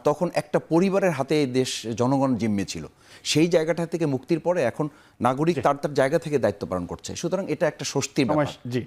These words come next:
Speaker 1: দ্বিতীয় কথা হচ্ছে যে আমিরে জামাত ডাক্তার শফিকুর রহমান আমাদের এই, আহ, জাতীয় ঐক্যের ব্যাপারে তিনি একটা সেন্টেন্স খুব স্ট্রংলি বলেন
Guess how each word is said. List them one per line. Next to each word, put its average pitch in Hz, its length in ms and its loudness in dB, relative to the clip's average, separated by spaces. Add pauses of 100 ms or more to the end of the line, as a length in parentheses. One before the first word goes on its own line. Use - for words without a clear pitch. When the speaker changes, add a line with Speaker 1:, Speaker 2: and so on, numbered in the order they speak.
(300)
Speaker 1:
দ্বিতীয় 147 320 0
কথা 196 220 -2
হচ্ছে 180 340 -4
যে 175 260 2 (300)
আমিরে 135 300 2
জামাত 139 260 2
ডাক্তার 123 220 -2
শফিকুর 143 400 -4
রহমান 135 380 0
আমাদের 117 380 2 (140)
এই, 110 360 0 (320)
আহ, 101 220 2
জাতীয় 131 340 0
ঐক্যের 147 300 0
ব্যাপারে 98 380 0 (140)
তিনি 143 300 2 (360)
একটা 131 240 -2
সেন্টেন্স 147 540 0
খুব 156 140 -4 (220)
স্ট্রংলি 180 440 2
বলেন 92 280 0